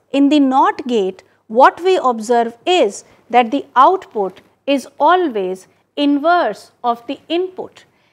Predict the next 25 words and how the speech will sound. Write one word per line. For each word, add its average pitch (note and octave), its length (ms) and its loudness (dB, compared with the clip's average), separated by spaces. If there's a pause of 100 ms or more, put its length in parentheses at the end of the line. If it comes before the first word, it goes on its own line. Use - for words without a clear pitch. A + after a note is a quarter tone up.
(140)
In D4+ 200 2
the E4 100 0
truth A4+ 400 -4
table, G#3+ 520 -4 (180)
when B3+ 400 0
A F4+ 240 0
goes D#4 400 -2
to D4 200 -2
zero, B3+ 580 0 (260)
the B3+ 260 -6
output D#4+ 560 2
Y C4+ 480 0 (140)
is A3 240 -2
one, A3+ 440 0 (280)
and A#3+ 180 0
when C4 320 -2
A F4+ 220 0
goes D#4+ 380 -2
to D#4 120 -2
one, C4+ 580 0 (260)
the B3 280 -8
output F4+ 580 2
Y A#3 440 0
is B3+ 180 -4
zero. A3 640 -2